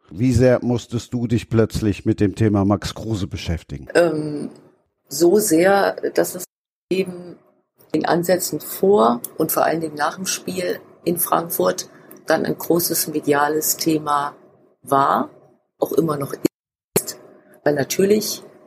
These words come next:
Speaker 2: kommen jetzt andere Fragen auf, wie geht's weiter? Insofern ist das kein Thema, was jetzt mit einmal abgehakt ist. Einfach gucken, wie die nächsten Tage sich dahingehend entwickeln. Aber natürlich,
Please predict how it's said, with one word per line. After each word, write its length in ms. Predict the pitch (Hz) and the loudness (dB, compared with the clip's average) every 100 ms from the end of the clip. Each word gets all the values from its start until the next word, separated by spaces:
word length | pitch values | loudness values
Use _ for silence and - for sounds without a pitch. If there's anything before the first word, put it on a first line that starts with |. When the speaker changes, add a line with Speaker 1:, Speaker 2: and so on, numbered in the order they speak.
| _ _ | _ _
Speaker 2:
kommen 240 | - 147 | -2 -2
jetzt 200 | 135 - | -2 -2
andere 320 | - 175 170 160 | -2 -4 -4 -4
Fragen 520 | - 160 156 160 156 | 0 0 0 -2 -6
auf, 420 | 156 160 151 - - | -2 -2 -2 -8 -8
wie 120 | 147 | -4
geht's 320 | - 139 - | -2 0 0
weiter? 540 | 156 170 170 156 156 156 - - - - - | 0 0 0 -4 -4 -8 -16 -20 -20 -20 -10
Insofern 380 | 139 165 156 151 | -2 0 2 2
ist 160 | - | 2
das 180 | 143 - | 0 -2
kein 320 | - 151 151 | 0 0 0
Thema, 460 | - 156 151 143 135 | -2 -4 -2 -2 -2
was 300 | 135 - - | -2 -2 -2
jetzt 420 | 131 - - - - _ _ _ _ _ _ - | -2 0 -2 -4 -16 _ _ _ _ _ _ -4
mit 320 | 151 - - | -2 -2 -2
einmal 460 | 139 139 131 123 | -2 -2 -6 -6
abgehakt 640 | - - - 196 190 190 - | -4 -4 -2 -2 -2 -4 -2
ist. 380 | 196 190 - - - - _ _ _ _ | 0 0 -2 -4 -14 -20 _ _ _ _
Einfach 320 | 165 165 - | -4 -4 -8
gucken, 320 | - - 175 | -2 0 0
wie 80 | 156 | 0
die 200 | 156 156 - - | 2 0 -2 -6
nächsten 480 | - - - - | -2 0 0 0
Tage 380 | 143 143 147 156 | 0 0 2 0
sich 320 | 147 143 - - | -2 -6 -8 -2
dahingehend 500 | 151 151 143 147 - | -2 -2 -6 -6 -6
entwickeln. 440 | 131 226 226 196 | -2 0 2 0
Aber 160 | - 185 | 0 -2
natürlich, 580 | 185 - 208 143 - | -2 0 2 2 -2